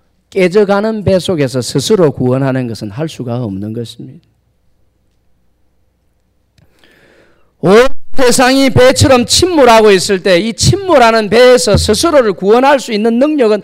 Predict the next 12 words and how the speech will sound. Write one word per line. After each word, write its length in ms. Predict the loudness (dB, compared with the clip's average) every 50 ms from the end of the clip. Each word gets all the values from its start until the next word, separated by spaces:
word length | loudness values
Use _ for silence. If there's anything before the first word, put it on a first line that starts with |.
| -8 -12 _
과학으로 480 | 0 2 2 2 2 0 0 0 -2 -2
되는 240 | -2 0 0 0 0
것이 220 | 0 0 0 0
아닙니다. 480 | -2 -2 -2 -4 -4 -4 -6 -6 -8 -12 -14 -16 -20 -20 -20 -6
그들이 300 | -2 0 2 4 4 4
만드는 540 | 6 6 4 4 4 4 4 2 0 -2 -2
법을 340 | 0 2 4 4 4 4 4
가지고 540 | 4 2 2 2 0 -2 0 0 -2 -2 -4 -10 -20 -12 -4 0
여기 220 | 0 2 4 4
법이 360 | 4 4 4 4 4 4 4 4
있다고 260 | 4 4 2 2 2
말해도 480 | 2 2 2 4 4 2 4 2 2